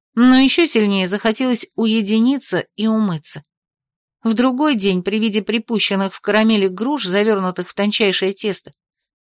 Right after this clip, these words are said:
я бы прыгала от восторга. Но сейчас я с равнодушием оставила их на тарелке и двинулась в сторону дамской комнаты.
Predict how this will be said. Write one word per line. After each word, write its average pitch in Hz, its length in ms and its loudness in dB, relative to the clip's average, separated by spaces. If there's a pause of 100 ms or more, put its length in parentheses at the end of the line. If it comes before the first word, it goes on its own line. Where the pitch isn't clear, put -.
я 277 220 2
бы 254 120 2
прыгала 247 380 0
от 240 120 -2
восторга. 190 540 -4 (640)
Но 240 280 4
сейчас 294 460 2
я 247 260 2
с - 100 2
равнодушием 226 720 -2
оставила 185 480 -2
их 180 160 -6
на 185 140 -6
тарелке 220 500 -4 (520)
и 226 120 2
двинулась 214 520 2
в - 40 0
сторону 214 440 0
дамской 196 420 0
комнаты. 143 560 -6